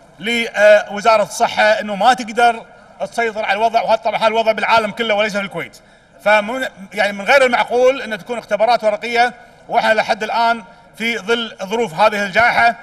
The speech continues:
وفي ظل الحجر الجزئي. لو كانت ال-، الأمور طبيعية كان أقل شيء ما في حجر جزئي، لذلك معناته الوضع، آه، غير طبيعي. لذلك ما يصير نضحي في عيال الأخ الرئيس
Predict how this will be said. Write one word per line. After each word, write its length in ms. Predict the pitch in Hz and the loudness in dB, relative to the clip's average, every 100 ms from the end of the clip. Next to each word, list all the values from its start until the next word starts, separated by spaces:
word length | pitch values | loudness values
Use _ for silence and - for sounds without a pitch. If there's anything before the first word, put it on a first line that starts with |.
| - - | -20 -14
وفي 240 | 185 202 208 | -4 -4 -4
ظل 220 | 220 226 | -6 -8
الحجر 680 | 214 185 185 220 202 220 196 - - 196 | -8 -10 -2 -2 0 -6 -6 -20 -10 -6
الجزئي. 560 | 202 240 226 233 247 | -4 -6 -6 -8 -4
لو 140 | 214 208 | -2 0
كانت 240 | 226 214 | -2 -2
ال-، 420 | 196 - 220 214 | -8 -14 -10 -8
الأمور 280 | 220 220 240 | -6 -2 -2
طبيعية 460 | 233 208 208 233 233 | 0 -4 -2 2 2
كان 240 | 220 220 | 2 -2
أقل 200 | 214 214 | -2 -4
شيء 120 | 220 | -4
ما 160 | 208 277 | 2 2
في 100 | 277 | 4
حجر 200 | 247 233 | 0 -2
جزئي، 300 | 196 175 165 - - - | -6 -14 -16 -18 -20 -14
لذلك 280 | 190 233 208 | 0 0 0
معناته 380 | 214 202 226 226 | -4 -2 -2 -2
الوضع، 440 | 208 226 220 202 - - - | -2 0 2 0 -4 -20 -6
آه، 160 | 190 196 | -4 0
غير 180 | 208 240 | 2 2
طبيعي. 400 | 226 185 143 127 - - | 0 -4 -8 -10 -20 -16
لذلك 360 | 175 220 233 226 | -4 -2 -2 -2
ما 140 | 214 | 0
يصير 220 | 254 254 233 | 0 0 -2
نضحي 260 | 240 226 | -2 -2
في 80 | 202 | 0
عيال 120 | 240 | 0
الأخ 140 | 226 214 | 2 -2
الرئيس 460 | 220 240 240 - | -6 -6 -10 -14